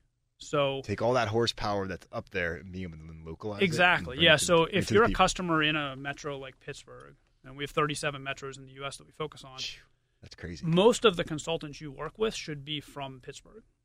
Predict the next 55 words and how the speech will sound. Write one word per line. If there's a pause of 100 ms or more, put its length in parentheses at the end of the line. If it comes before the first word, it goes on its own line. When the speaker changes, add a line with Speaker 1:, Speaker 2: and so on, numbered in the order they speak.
(160)
Speaker 1:
So
we
have
over
four
hundred
people
here
in
the
region. (480)
Um,
Speaker 2:
That's (200)
four
hundred
in
the
Pittsburgh
Speaker 1:
yeah.
Speaker 2:
area.
Speaker 1:
So, (100)
and,
Speaker 2:
Oh
Speaker 1:
and
Speaker 2:
my
Speaker 1:
that's,
Speaker 2:
goodness.
Speaker 1:
you
know,
and
that's
not
counting
Speaker 2:
Yeah.
Speaker 1:
Eastern
Ohio,
where
we
have
a
Speaker 2:
Okay.
Speaker 1:
development
center.
And
Speaker 2:
But
you
guys
Speaker 1:
some
other
Speaker 2:
talk
to
Speaker 1:
things.
Speaker 2:
each
other,
so